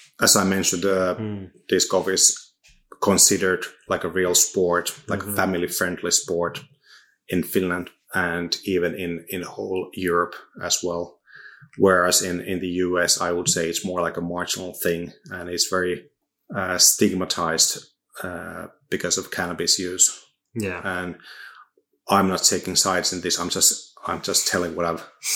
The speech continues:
Speaker 1: observed. So,
Speaker 2: Yeah.
Speaker 1: uh, it's not that family-friendly activity in the U S at the moment, at least in California and many parts. I haven't seen everything in, in the U S. I've seen, like, twenty states when it comes to disc golf.
Speaker 2: Yeah.
Speaker 1: But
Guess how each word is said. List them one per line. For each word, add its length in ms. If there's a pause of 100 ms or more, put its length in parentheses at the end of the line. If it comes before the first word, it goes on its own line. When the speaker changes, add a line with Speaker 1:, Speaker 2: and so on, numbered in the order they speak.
(220)
Speaker 1:
observed. 720 (180)
So, 320
Speaker 2:
Yeah. 100 (840)
Speaker 1:
uh, 120
it's 280
not 260
that 160
family-friendly 1000
activity 560
in 100
the 200
U 80
S 200
at 120
the 80
moment, 360
at 200
least 460 (260)
in 140
California 920 (120)
and 180
many 220
parts. 520 (140)
I 80
haven't 260
seen 160
everything 420
in, 120
in 200
the 80 (120)
U 80
S. 140
I've 200
seen, 220
like, 240 (260)
twenty 360
states 560
when 120
it 100
comes 260
to 80
disc 260
golf. 300
Speaker 2:
Yeah. 340 (120)
Speaker 1:
But 200